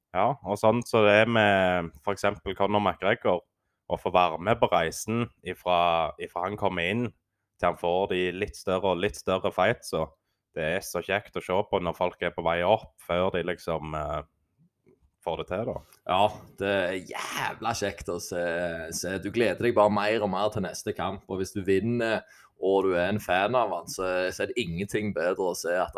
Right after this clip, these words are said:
Speaker 2: han klatrer i, i rangstigen.
Speaker 1: Ja, litt senere, da får du kanskje noen andre, andre typer fights, litt sånn,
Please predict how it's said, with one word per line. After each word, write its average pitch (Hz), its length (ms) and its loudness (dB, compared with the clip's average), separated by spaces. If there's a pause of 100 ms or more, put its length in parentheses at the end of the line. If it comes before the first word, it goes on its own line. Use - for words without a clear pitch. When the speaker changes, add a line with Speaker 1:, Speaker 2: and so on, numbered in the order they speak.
Speaker 2:
han 87 160 -10
klatrer 92 720 -6
i, 87 240 -14 (320)
i - 80 -
rangstigen. - 640 -8 (1200)
Speaker 1:
Ja, 87 160 0
litt 110 240 2
senere, 104 480 6
da 113 160 8
får 107 160 4
du 98 80 2
kanskje 90 320 0
noen 101 240 0
andre, 87 380 -2 (500)
andre 90 320 -4
typer 90 320 0
fights, 104 460 2 (100)
litt - 240 -6
sånn, 87 300 0